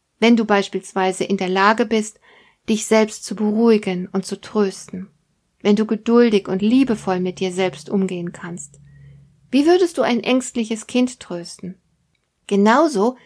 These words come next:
solltest du auch mit dir selbst umgehen. Und schließlich darfst du natürlich nicht vergessen, dass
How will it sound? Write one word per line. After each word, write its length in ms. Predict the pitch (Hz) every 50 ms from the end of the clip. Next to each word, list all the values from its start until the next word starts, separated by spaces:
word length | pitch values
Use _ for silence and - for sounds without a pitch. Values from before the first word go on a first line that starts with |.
| _ _ _
solltest 440 | _ - 208 202 196 208 208 - -
du 60 | 202
auch 180 | - - - -
mit 160 | 190 180 -
dir 100 | 180 170
selbst 400 | 170 - 196 190 190 - - -
umgehen. 480 | 180 175 170 175 - - - 208 208 214 _ _ _ _ _ _ _ _ _ _ _ _ _ _ _ _ _ _ _ _
Und 200 | - 247 254 247
schließlich 480 | - 269 294 302 - 311 294 269 -
darfst 320 | - 254 240 247 247 - -
du 60 | 262
natürlich 540 | 247 240 233 233 - 240 240 226 233 220 -
nicht 220 | 262 302 - -
vergessen, 600 | - 277 254 247 233 220 220 220 - 196 208 208 - _ _ _ _ _ _ _ -
dass 200 | 208 208 214